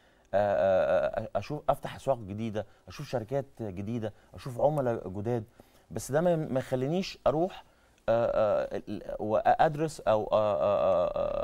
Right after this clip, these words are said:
آه، أتوجه إلى عملاء مش حقيقيين أو عملاء لا يتوافقوا مع السياسة الائتمانية للبنك، وبالتالي دي برضو في هذه الأحوال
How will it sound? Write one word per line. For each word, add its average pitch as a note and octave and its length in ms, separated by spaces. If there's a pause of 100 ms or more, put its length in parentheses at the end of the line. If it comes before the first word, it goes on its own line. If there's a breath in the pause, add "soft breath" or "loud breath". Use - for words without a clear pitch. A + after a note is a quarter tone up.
(100)
آه، - 40
أتوجه D3 520
إلى A#2 440
عملاء D3+ 540
مش B2 220
حقيقيين B2+ 760 (760 soft breath)
أو A2+ 380 (280)
عملاء D3+ 380
لا C#3 280
يتوافقوا C3 580
مع C#3+ 220
السياسة C3+ 500
الائتمانية G2+ 480
للبنك، C3+ 380 (400 soft breath)
وبالتالي C#3+ 420
دي E3+ 220
برضو D#3+ 360 (120)
في B2+ 200
هذه D3 200
الأحوال C3+ 420